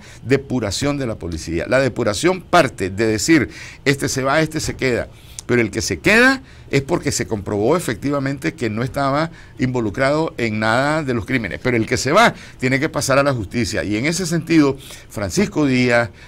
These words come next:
Avellán, eh, y todos los jefes de las especialidades nacionales y todos los jefes de distrito en Managua y todos los jefes de las, las delegaciones departamentales y regionales tienen que pasar a la justicia.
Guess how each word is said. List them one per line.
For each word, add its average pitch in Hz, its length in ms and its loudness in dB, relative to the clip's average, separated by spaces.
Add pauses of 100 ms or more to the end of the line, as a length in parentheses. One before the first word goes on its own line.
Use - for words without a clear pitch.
(260)
Avellán, 139 760 4 (360)
eh, 104 360 4
y 131 140 4
todos 202 300 4
los 190 140 4
jefes 165 260 4
de 139 120 2
las 120 120 0
especialidades 107 600 0
nacionales 131 500 -2
y 101 80 -2
todos 156 240 0
los 175 140 2
jefes 160 200 0
de 131 100 0
distrito 143 360 0
en 156 80 -6
Managua 131 320 -4
y 92 60 -4
todos 190 260 0
los 180 140 0
jefes 156 340 0 (320)
de 117 540 2
las, 120 280 -2
las 110 140 -2
delegaciones 104 540 -2
departamentales 147 680 -4
y 147 40 0
regionales 139 480 -2
tienen 131 200 -4
que 147 80 -6
pasar 151 280 -4
a - 20 -2
la 104 100 -4
justicia. 98 520 -4